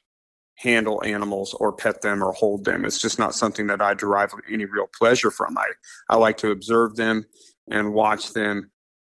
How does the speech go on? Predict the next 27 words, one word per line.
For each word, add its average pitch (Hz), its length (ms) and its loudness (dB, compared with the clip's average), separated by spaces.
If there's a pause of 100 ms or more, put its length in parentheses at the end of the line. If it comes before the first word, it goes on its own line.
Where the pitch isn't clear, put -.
(120)
and 98 360 -2 (160)
things 110 260 2
of 101 80 -6
that 95 200 0
nature, 104 360 0
but 90 140 -2
I 95 100 2
really 101 300 0
don't 98 460 -2
interact 101 580 0
with 95 160 -6
reptiles, - 600 -2
you 107 40 -4
know. 98 300 -4 (100)
Get 113 140 4
it, - 120 0
I 107 80 2
have, 104 300 0
I 104 80 -2
have 101 240 -4
a 95 140 -14
dog 101 460 0
or, 104 340 -4 (520)
you 104 100 -2
know, 92 240 -6 (180)
other 104 260 2
things, - 640 -2